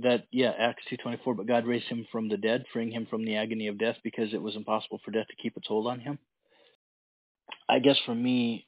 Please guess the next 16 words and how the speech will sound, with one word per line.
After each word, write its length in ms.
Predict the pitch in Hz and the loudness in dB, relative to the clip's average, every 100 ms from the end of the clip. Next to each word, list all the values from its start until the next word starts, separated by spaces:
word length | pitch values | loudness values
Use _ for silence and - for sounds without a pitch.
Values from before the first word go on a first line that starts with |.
| - | 0
um, 600 | - 220 110 110 - 87 _ _ _ _ _ _ _ | 2 4 2 0 -6 -10 _ _ _ _ _ _ _
with 200 | 123 120 - _ _ 113 | 2 2 0 _ _ -4
John 380 | 127 120 120 117 | 2 4 4 2
chapter 280 | 117 - 110 - | -2 -4 -4 0
two 320 | 110 107 98 _ | 0 0 -6 _
nineteen 800 | 113 113 107 - 120 113 110 104 - - | -2 -2 -2 -6 -4 -4 -4 -8 -14 -8
through 140 | 113 104 | -6 -4
twenty-one, 800 | 117 110 107 107 107 107 101 - _ _ _ _ _ - - | -4 -2 -2 0 0 -2 -6 -14 _ _ _ _ _ -16 2
with 260 | 113 131 - | 6 6 2
John 300 | - 101 101 - | -4 -2 -4 -6
ten 180 | 113 104 - | -8 -8 -8
seventeen 440 | 101 95 - 104 | -10 -8 -10 -8
and 100 | 101 | -6
eighteen, 560 | 101 98 - 107 101 101 _ _ _ _ _ _ _ _ _ _ - | -8 -8 -8 -8 -8 -12 _ _ _ _ _ _ _ _ _ _ -2
it 140 | 120 - - | -2 -2 -2
sounds 400 | 139 135 110 101 | 2 4 2 -2